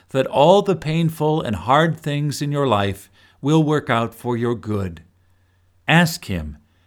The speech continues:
to help you rejoice, even in your sufferings. We ask for help to rejoice in prayer.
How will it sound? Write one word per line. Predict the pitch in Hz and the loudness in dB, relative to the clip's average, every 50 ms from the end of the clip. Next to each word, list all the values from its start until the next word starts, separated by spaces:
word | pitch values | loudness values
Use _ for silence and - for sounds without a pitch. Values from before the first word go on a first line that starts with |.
| _ _ _ | _ _ _
to | - 107 | -4 0
help | 92 123 135 143 - 123 | 4 4 4 4 2 0
you | 147 147 | -2 0
rejoice, | 120 156 156 - - 135 110 98 82 69 - - - - - - _ _ _ _ _ _ _ _ _ _ _ - | 0 0 0 0 0 0 0 0 -2 -4 -8 -10 -12 -12 -14 -20 _ _ _ _ _ _ _ _ _ _ _ 0
even | 156 160 151 - 85 85 80 - _ _ _ _ _ _ _ _ _ _ _ _ _ | 2 4 4 4 2 -2 -8 -12 _ _ _ _ _ _ _ _ _ _ _ _ _
in | - 95 92 | -6 -4 -2
your | 95 101 113 117 | 0 0 0 -2
sufferings. | - - - 95 - - 90 90 90 82 78 78 - - - - _ _ _ _ _ _ _ _ _ _ _ _ _ _ _ _ _ _ _ _ _ _ _ _ _ _ _ _ _ _ _ _ _ _ _ _ _ _ _ _ _ _ | -2 -4 -4 -6 -6 -8 -12 -12 -12 -12 -14 -14 -16 -16 -16 -18 _ _ _ _ _ _ _ _ _ _ _ _ _ _ _ _ _ _ _ _ _ _ _ _ _ _ _ _ _ _ _ _ _ _ _ _ _ _ _ _ _ _
We | 113 120 123 120 | -2 0 0 0
ask | 110 113 110 107 - - | 0 -2 -2 -4 -6 -10
for | - - 113 110 101 | -10 -6 -6 -4 -4
help | 92 131 131 107 95 - _ - _ _ _ _ _ _ _ _ | -4 -4 -4 -4 -6 -8 _ -20 _ _ _ _ _ _ _ _
to | - - 131 | -6 -4 -2
rejoice | 120 127 113 - 131 139 143 143 110 85 - - - - _ _ _ _ _ _ _ _ _ _ _ | -2 -2 -2 -2 -2 -2 -2 -2 -4 -6 -10 -14 -16 -16 _ _ _ _ _ _ _ _ _ _ _
in | 113 110 98 90 | -4 -4 -4 -4
prayer. | - - 107 92 80 73 71 - | -2 -2 -2 -2 -2 -6 -12 -18